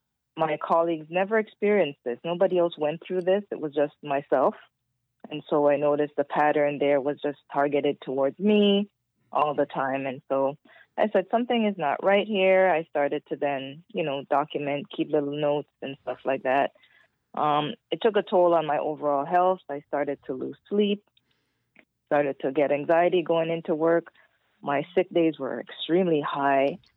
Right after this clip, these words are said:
'cause I was avoiding going in just to avoid this individual. Didn't wanna have to interact with them.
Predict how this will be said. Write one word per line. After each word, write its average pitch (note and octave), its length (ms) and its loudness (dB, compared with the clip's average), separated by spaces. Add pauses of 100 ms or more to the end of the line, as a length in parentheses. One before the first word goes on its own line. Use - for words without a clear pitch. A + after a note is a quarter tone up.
(340)
'cause C#3 180 -4
I D3 140 4
was C#3 160 0
avoiding D3+ 460 2
going C#3+ 280 -2
in D#3+ 340 2
just - 220 -6
to D3+ 80 2
avoid D3 420 2
this D3 180 -4
individual. D#3+ 800 2 (520)
Didn't E3 240 -2
wanna D#3 200 2
have C3+ 140 -2
to - 120 -2
interact C#3+ 460 0
with D3 160 2
them. C#3+ 400 0